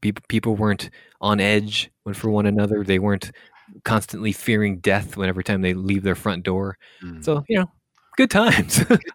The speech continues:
Speaker 2: times. Good, good decades they were.
Speaker 1: Mm. So for my co-host, Adam, I am your co-host, Mike. And like we say when we're checking in with each other, quarantining, sheltering in place,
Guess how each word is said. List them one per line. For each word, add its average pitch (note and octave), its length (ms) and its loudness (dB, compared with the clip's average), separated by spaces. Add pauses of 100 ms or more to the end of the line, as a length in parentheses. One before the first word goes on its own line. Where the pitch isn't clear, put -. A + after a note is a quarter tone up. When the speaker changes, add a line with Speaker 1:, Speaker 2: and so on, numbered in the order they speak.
Speaker 2:
times. - 400 -4 (160)
Good, A2 240 -6 (140)
good B2+ 180 0
decades F#2+ 320 -6 (320)
they G#2 100 -4
were. F2 340 -8
Speaker 1:
Mm. A2 520 -2 (420)
So A#2+ 220 6
for C#3+ 340 6
my B2+ 360 4
co-host, A#2 680 2
Adam, A2 320 0
I A2+ 100 2
am F#2 120 0
your F2+ 80 -2
co-host, G2 680 -2
Mike. F2+ 560 -2 (320)
And A#2+ 80 -6
like D#3+ 160 0
we D3 80 4
say F3+ 260 4
when B2+ 140 4
we're A2+ 140 0
checking - 380 -6
in D3+ 120 -2
with F2+ 140 -8
each - 180 -6
other, E2+ 300 -2 (260)
quarantining, F#2 760 -4 (200)
sheltering D#3 540 2
in F#2+ 140 -4
place, - 540 0